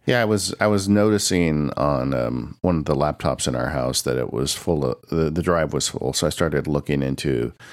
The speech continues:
what was using a lot of space, and it turned out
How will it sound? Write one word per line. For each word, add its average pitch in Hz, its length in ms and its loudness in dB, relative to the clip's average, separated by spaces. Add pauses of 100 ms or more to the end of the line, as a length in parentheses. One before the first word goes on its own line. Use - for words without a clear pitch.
(140)
what 82 160 2
was 76 180 -4
using 71 240 -2
a 67 100 -2
lot 58 140 -4
of 60 100 -4
space, - 420 -2
and 78 80 -2
it - 80 -6
turned 73 260 -4
out 69 320 -2